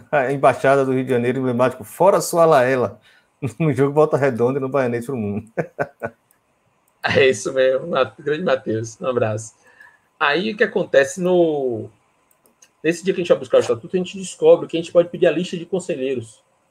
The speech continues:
Speaker 2: O candidato pode pedir a lista de conselheiros. Em dois mil e nove, Fernando Jorge é o candidato, que é o candidato da oposição. E aí a gente vai junto com ele e faz a, a petição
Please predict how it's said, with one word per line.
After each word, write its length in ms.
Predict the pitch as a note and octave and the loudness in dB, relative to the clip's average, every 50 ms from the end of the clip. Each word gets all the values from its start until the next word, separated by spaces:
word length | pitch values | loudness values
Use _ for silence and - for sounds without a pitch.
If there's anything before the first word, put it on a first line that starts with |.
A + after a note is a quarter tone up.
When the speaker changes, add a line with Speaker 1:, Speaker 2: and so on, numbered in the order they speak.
| _ _ | _ _
Speaker 2:
O 140 | - C#3 C3+ | -16 -16 -14
candidato 560 | - - F#3 F#3+ E3+ B2+ A2+ A2+ A#2+ - - | -6 -6 -4 -4 -4 -2 0 0 0 0 0
pode 140 | - C3 C3 | -4 -4 -4
pedir 160 | - - C#3 | -4 -4 -4
a 40 | C3 | -4
lista 200 | C3 B2+ - - | -4 -4 -12 -16
de 40 | - | -16
conselheiros. 600 | - - - D#3+ C#3 A#2+ A#2 A#2 A2+ A2+ _ _ _ _ _ _ _ _ _ _ _ _ _ _ _ _ _ - | -16 -10 -8 -6 -4 -4 -4 -4 -6 -12 _ _ _ _ _ _ _ _ _ _ _ _ _ _ _ _ _ -8
Em 100 | F3+ G3+ | -4 -2
dois 200 | A3 C4+ A3+ F#3+ | 0 0 0 0
mil 100 | G#3 F3 | 0 -4
e 20 | D3 | 0
nove, 380 | C3+ C#3 D3 D3+ - - - _ | 2 4 4 4 2 0 -6 _
Fernando 340 | - C#3+ C#3 D3 D3 C#3+ C3 | -4 -4 -2 -2 -4 -6 -2
Jorge 300 | A#2 - C3 C#3 C#3+ D#3 | 4 6 6 6 6 2
é 20 | D3+ | -2
o 40 | |
candidato, 580 | - D#3+ D#3+ F3 F3 B2+ A#2+ A#2 A2+ A#2 - _ _ | -2 -4 -4 -4 0 2 4 2 2 2 -2 _ _
que 80 | - | -6
é 40 | C3 | -6
o 40 | A#2+ | -6
candidato 280 | - C3+ C3 B2+ B2+ C3 | -6 -6 -2 -2 -2 -2
da 60 | C3+ | -4
oposição. 540 | - D3 C#3+ D#3 - - - C3 B2 B2 A#2+ _ _ _ _ _ _ _ _ _ _ _ _ _ _ _ _ _ | -8 -6 -10 -10 -10 -6 -4 -4 -4 -4 -8 _ _ _ _ _ _ _ _ _ _ _ _ _ _ _ _ _
E 140 | - F#3 G3+ | -2 2 4
aí 340 | F#3+ F3+ F#3 G3+ A3 B3 - | 4 4 2 2 -2 -4 -4
a 60 | - | -4
gente 240 | D3 G3+ G#3 G#3 G#3 | -4 -4 -4 -4 0
vai 160 | E3 E3 D3+ | 2 2 2
junto 180 | D3 D#3 D3+ - | 2 -4 -10 -6
com 120 | - D3+ | -4 -2
ele 160 | D#3+ F3 G3 | -2 -2 -4
e 40 | G#3 | -6
faz 300 | - - F#3+ G3 G3 G#3+ | -4 -2 0 0 0 0
a, 140 | G#3+ G#3+ - _ - | -2 -4 -6 _ -4
a 80 | E3 | -4
petição 600 | - - A3+ A3+ - - - D3+ E3 G3+ G#3 E3+ | -2 -2 -4 -4 -4 -4 -2 0 0 0 -4 -6